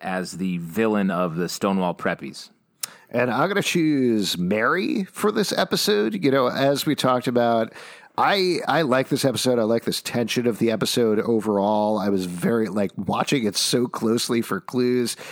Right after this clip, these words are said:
Speaker 2: but the point that I ye-, literally yelled out loud as I was watching it is when, uh,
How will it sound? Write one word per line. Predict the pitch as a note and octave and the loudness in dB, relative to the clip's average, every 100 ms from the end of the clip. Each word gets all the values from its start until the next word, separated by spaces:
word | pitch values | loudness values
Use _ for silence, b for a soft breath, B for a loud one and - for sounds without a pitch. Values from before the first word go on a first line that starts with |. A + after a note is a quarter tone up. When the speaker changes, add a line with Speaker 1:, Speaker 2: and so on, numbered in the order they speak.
| B B | B B
Speaker 2:
but | A#2 A#2+ - | 0 0 2
the | A#2 G#2+ - _ | 2 0 -6 _
point | - - E3+ D#3 D#3 - - b b | -6 0 2 2 0 -4 -12 b b
that | A2 A#2+ | 0 2
I | A#2 | 2
ye-, | G#2 G2+ G#2 | 2 0 0
literally | A2 A#2+ E3 G#3 G3+ F#3 F3 | 0 2 2 2 2 0 0
yelled | C#3 B2+ A#2+ | 0 0 2
out | A#2 A2 | 0 0
loud | G2+ F#2 F2+ F2+ F#2 - | 0 0 2 0 -2 -4
as | - B2 A#2 | 0 0 2
I | A2+ | 2
was | F#2 | 2
watching | F#2+ F2+ F#2 F2 | 2 0 -2 -2
it | F2 - | -2 -4
is | F#2+ F#2+ E2+ | -2 0 0
when, | F#2+ F#2 F2 | 0 0 -2
uh, | F2 F#2 | -2 -2